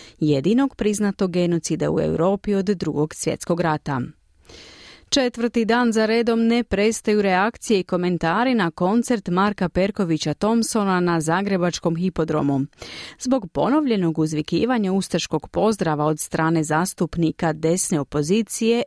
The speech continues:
lijeva oporba napustila saborsku raspravu.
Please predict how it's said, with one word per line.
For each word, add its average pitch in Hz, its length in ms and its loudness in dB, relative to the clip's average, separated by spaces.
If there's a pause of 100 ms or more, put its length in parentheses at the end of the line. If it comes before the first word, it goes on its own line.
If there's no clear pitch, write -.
lijeva 233 420 0
oporba 208 600 0
napustila 180 760 0
saborsku - 640 -2
raspravu. 147 600 -2